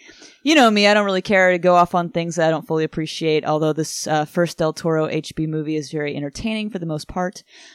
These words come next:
My main beef with it, like any comic movie adaptation, is this. I can't understand why someone would read a comic, say to themselves,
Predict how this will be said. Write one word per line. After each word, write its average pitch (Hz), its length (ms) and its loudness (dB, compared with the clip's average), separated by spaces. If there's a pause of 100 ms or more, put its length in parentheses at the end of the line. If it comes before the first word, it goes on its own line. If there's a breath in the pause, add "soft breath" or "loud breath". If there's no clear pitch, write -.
My 175 120 0
main 247 420 0
beef 220 260 -2
with 196 140 2
it, 220 160 -2 (140)
like 175 220 -10
any 185 140 -4
comic 180 360 -6
movie 170 200 -4
adaptation, 202 500 -2
is 160 160 -6
this. - 500 -10 (380)
I 175 60 -6
can't 254 240 0
understand 185 500 -2
why 160 120 -2
someone 214 340 -6
would 185 160 -6
read 175 140 -2
a 170 40 -6
comic, 156 500 -8
say - 200 -6
to 190 60 -6
themselves, 165 540 -2